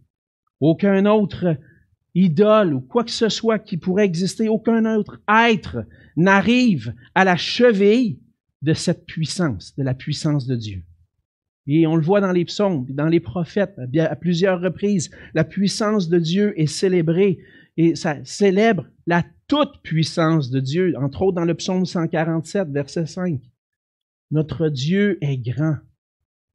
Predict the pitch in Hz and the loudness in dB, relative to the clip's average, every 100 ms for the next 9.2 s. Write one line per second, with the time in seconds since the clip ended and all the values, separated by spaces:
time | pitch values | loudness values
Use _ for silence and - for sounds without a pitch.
0 | _ - 185 240 - - 226 190 92 - | _ -8 0 2 2 0 0 0 -2 -4
1 | 147 - 139 - 160 151 - - - _ | -4 -2 -6 -6 -6 -6 -6 -12 -12 _
2 | _ _ _ _ _ _ - 135 135 175 | _ _ _ _ _ _ -8 -4 0 2
3 | 180 185 170 143 165 175 123 - - - | 2 0 0 0 0 0 -2 -6 -16 -18
4 | _ _ _ 131 131 - 156 160 139 123 | _ _ _ -6 -6 -4 0 0 0 -2
5 | 131 139 139 - _ _ _ _ _ _ | 0 -2 -4 -20 _ _ _ _ _ _
6 | _ - 147 165 196 180 143 165 147 135 | _ -8 -4 -2 0 -2 -2 -4 -2 -4
7 | 110 - - 110 - 156 - _ _ _ | -6 -8 -10 -14 -8 -10 -10 _ _ _
8 | _ _ _ 123 127 160 143 - 180 180 | _ _ _ -6 -4 -2 -4 -6 -4 -2
9 | 151 - | -4 -6